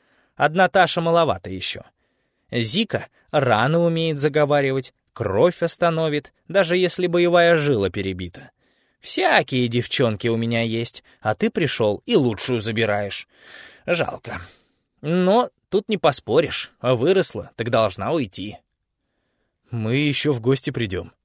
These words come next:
пообещал Грац. Он порылся в котомке, вытащил ажурный серебряный шарик.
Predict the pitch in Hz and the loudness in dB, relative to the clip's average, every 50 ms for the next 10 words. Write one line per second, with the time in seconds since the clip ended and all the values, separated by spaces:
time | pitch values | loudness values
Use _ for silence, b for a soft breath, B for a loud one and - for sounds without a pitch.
0 | _ _ - 110 104 95 101 - - 101 95 90 92 87 80 80 - - _ _ | _ _ -2 -2 -2 -2 -2 -4 -2 -2 -4 -4 -4 -8 -8 -10 -12 -16 _ _
1 | _ _ _ _ _ - 170 170 139 - 139 135 151 135 - - - - 127 117 | _ _ _ _ _ -2 -2 -2 0 2 2 4 4 2 2 -2 -4 -2 -2 0
2 | - 175 180 151 - - 104 113 120 - 113 - 113 104 104 104 101 117 107 104 | 0 0 0 0 -2 -4 -4 -2 -2 -2 -2 -2 0 0 0 0 0 -2 -4 -4
3 | 101 95 - 110 101 101 92 98 101 101 101 - - 98 90 87 - - _ | -6 -6 -4 -4 -4 -4 -4 -4 -4 -6 -6 -6 -6 -6 -6 -6 -8 -14 _